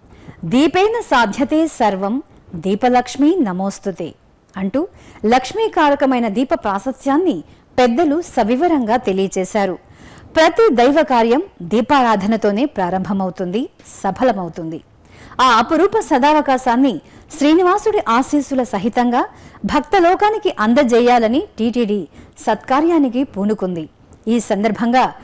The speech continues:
పచ్చటి ప్రకృతి తోరణాలు, శంకు చక్ర తిరునామ అలంకాకృత చక్కటి వేదికపై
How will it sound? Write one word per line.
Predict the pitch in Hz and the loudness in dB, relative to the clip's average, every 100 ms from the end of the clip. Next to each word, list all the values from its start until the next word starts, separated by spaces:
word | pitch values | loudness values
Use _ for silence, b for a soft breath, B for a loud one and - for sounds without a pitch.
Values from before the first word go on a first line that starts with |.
| B B - | B B -2
పచ్చటి | 339 - - 359 | -2 -2 -4 -2
ప్రకృతి | 269 226 233 254 240 | -2 -2 -2 -2 -2
తోరణాలు, | 214 202 208 208 208 220 311 B B - | -2 0 0 0 0 -2 -6 B B -12
శంకు | - 330 381 339 285 | 0 0 2 0 0
చక్ర | 269 277 | 2 0
తిరునామ | 220 226 233 254 311 - | 2 0 2 2 0 0
అలంకాకృత | 208 240 240 226 - 214 196 143 - - 285 | 0 0 0 -4 -2 -2 -2 -2 -8 -6 -6
చక్కటి | - 311 240 | -4 -6 -4
వేదికపై | 196 202 208 214 240 180 | -2 -2 -2 -2 0 -2